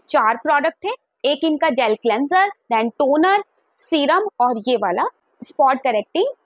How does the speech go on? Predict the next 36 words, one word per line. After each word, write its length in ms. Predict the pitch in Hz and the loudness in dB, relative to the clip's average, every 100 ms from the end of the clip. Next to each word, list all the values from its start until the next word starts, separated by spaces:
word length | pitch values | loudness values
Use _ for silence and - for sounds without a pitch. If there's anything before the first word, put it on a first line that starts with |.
| _ | _
serum। 460 | - - 269 196 - _ _ - _ - | -8 0 0 0 -6 _ _ -20 _ -2
तो 60 | 381 | 0
इसीलिए 320 | 359 453 415 | 2 4 4
मैंने 200 | 403 381 | 2 2
वो 100 | 320 | 2
वाली 200 | 254 294 | 0 0
किट 180 | - 339 | -2 0
ले 140 | 330 330 | 2 2
ली, 100 | 381 | 2
क्योंकि 240 | 381 381 | 0 0
उसका 220 | 381 - | 0 -2
price 300 | 285 294 262 - | 0 0 0 -2
था 40 | |
सिर्फ 240 | 403 440 427 | -2 -2 0
और 100 | 392 | 0
सिर्फ 160 | 440 415 | 0 0
सिक्स 340 | 381 - _ | -2 -4 _
फिफ्टी 300 | 453 453 349 | -2 0 0
रुपीज। 320 | 208 - 131 - _ _ _ _ - | -2 -2 -6 -8 _ _ _ _ -2
तो 180 | 392 370 | 2 4
मैंने 300 | 277 285 440 523 - _ - | 2 2 0 -2 -10 _ -12
दो 300 | 214 202 311 | -6 2 2
किट 200 | - 403 330 | 2 0 2
ली 200 | 320 330 | 2 2
वो 140 | 262 | 0
वाली, 340 | 226 202 311 - | 0 0 -2 -4
क्योंकि 240 | 294 330 339 | -4 0 0
वो 140 | 320 | 0
किट 220 | - 349 320 | 0 -2 0
में 120 | 349 | 0
जो 100 | 349 | 0
बाकी 360 | 240 226 - 359 | 0 0 0 0
भी 140 | 381 | 0
जो 120 | 339 | 0
product 480 | - 294 214 254 - | -2 -2 0 -4 -4
हैं, 200 | 277 381 | -4 -4